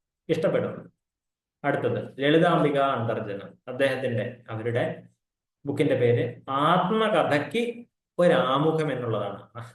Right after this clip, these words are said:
ആത്മകഥയ്ക്ക് തന്നെ ഒരാമുഖം എന്നുള്ള മട്ടിലാണ് ലളിതാംബിക അന്തർജനം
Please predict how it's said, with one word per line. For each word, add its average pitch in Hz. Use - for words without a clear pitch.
ആത്മകഥയ്ക്ക് 139
തന്നെ 208
ഒരാമുഖം 165
എന്നുള്ള 147
മട്ടിലാണ് 143
ലളിതാംബിക 165
അന്തർജനം 139